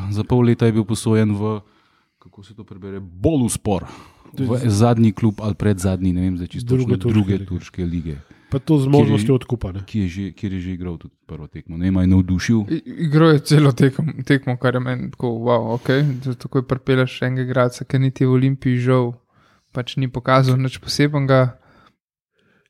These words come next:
Speaker 2: To je v bistvu pri vseh kolobocijah, ki se dogajajo temu našemu klubu, lahko rečemo, da je to en-, enkrat za spremembo, eh, s-, zelo dobro speljan posel, ne, ker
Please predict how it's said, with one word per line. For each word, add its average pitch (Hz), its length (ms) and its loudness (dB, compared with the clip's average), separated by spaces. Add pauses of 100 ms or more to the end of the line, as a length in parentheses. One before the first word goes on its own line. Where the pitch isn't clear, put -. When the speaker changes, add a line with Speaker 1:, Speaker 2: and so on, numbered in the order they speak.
Speaker 2:
To 165 60 -6
je 151 80 -4 (300)
v 127 120 -18
bistvu 135 340 -12 (1120)
pri 131 200 2
vseh 175 280 0 (380)
kolobocijah, 135 760 -2
ki - 140 -16
se 120 200 -8
dogajajo 117 600 2 (400)
temu 123 240 -4
našemu 123 300 -4
klubu, 135 340 -4 (560)
lahko 135 180 0
rečemo, 143 280 4
da 127 100 4
je 123 120 2
to 147 140 2 (140)
en-, 131 280 -2
enkrat 139 440 -6
za 127 100 -6
spremembo, 131 540 -4
eh, 117 240 -8
s-, - 140 -20 (420)
zelo 131 320 0
dobro 139 340 2
speljan 131 420 -2
posel, 131 380 -4
ne, 101 80 -8
ker - 160 -14